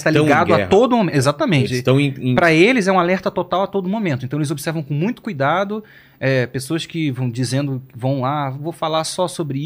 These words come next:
Speaker 1: isso", e aí eles acham, "Será que não tem alguma coisa por trás disso também?" Então eles têm um pouco de pé
Speaker 2: Pé atrás.
Speaker 1: atrás. Mas não é proibido de jeito nenhum.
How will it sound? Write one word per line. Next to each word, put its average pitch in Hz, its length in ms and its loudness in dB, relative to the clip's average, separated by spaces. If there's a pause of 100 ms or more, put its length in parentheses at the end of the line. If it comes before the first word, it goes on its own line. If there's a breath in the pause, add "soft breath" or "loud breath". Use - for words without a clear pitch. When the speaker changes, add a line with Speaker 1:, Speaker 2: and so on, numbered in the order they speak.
(120)
Speaker 1:
isso", - 180 -6
e 131 40 -2
aí 127 40 -2
eles 131 160 -4
acham, 117 260 -4
"Será 139 220 -6
que 131 120 -8
não 120 120 -6
tem 120 220 -6
alguma 113 300 -6
coisa 107 360 -6 (360 soft breath)
por 107 160 -6
trás 117 260 0
disso 110 220 -8
também?" 120 260 -4
Então 131 220 0
eles 135 160 -2
têm 160 200 -2
um 147 200 -2
pouco 170 280 0
de 170 120 -8
pé 147 200 -2
Speaker 2:
Pé - 40 0
atrás. 160 180 -4
Speaker 1:
atrás. 120 300 0 (280 loud breath)
Mas 147 120 0
não 180 180 0
é 214 40 -4
proibido 127 880 0
de 113 120 -8
jeito 123 260 -4
nenhum. 120 320 -2